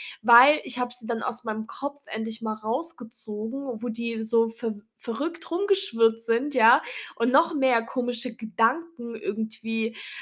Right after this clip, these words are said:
ähm, verursacht haben, beziehungsweise direkt auch Gefühle, wo ich gar nicht wusste: "Was denke ich denn grade?" Und zack und zack und zack. Ihr müsst dann quasi wirklich eingreifen, dieses Ding aus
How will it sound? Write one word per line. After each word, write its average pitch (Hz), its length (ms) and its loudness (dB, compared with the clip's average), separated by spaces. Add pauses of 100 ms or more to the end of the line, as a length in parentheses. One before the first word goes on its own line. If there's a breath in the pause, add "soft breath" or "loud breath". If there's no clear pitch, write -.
(120 loud breath)
ähm, 220 280 4
verursacht 277 720 -2
haben, 220 340 4
beziehungsweise 226 580 -2
direkt 240 420 0
auch 220 200 -6
Gefühle, 269 600 0
wo 220 60 0
ich 226 160 0
gar 233 140 0
nicht 226 240 -8
wusste: 285 280 -6
"Was 226 200 -8
denke 311 260 -6
ich 330 100 -14
denn 240 200 0
grade?" 220 480 6
Und 220 200 -6
zack 294 340 -2
und 226 200 -4
zack 269 260 0
und 220 200 0
zack. 269 300 2 (300 loud breath)
Ihr 220 120 2
müsst 285 200 0
dann 262 120 2
quasi 247 360 0
wirklich 339 380 -6
eingreifen, 320 800 2 (400 loud breath)
dieses 269 280 0
Ding 302 220 4
aus 269 200 4